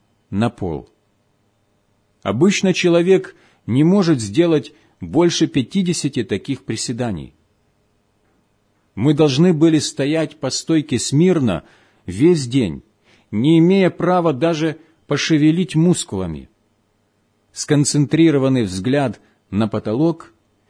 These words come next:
безмятежность на лице были знаком тайной молитвы. Нас возвращали к действительности сильным ударом палки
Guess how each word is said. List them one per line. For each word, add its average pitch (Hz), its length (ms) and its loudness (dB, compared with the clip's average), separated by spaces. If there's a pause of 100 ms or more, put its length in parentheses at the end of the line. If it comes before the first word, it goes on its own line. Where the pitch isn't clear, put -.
(260)
безмятежность 165 1160 0
на 139 160 0
лице 165 580 -2 (960)
были 165 400 2
знаком 147 680 -2 (640)
тайной 123 400 0
молитвы. 98 600 -2 (2250)
Нас 180 340 2
возвращали 170 720 0
к 123 80 -8
действительности 131 1080 -4 (480)
сильным 185 680 2
ударом 127 540 -2
палки 123 680 -6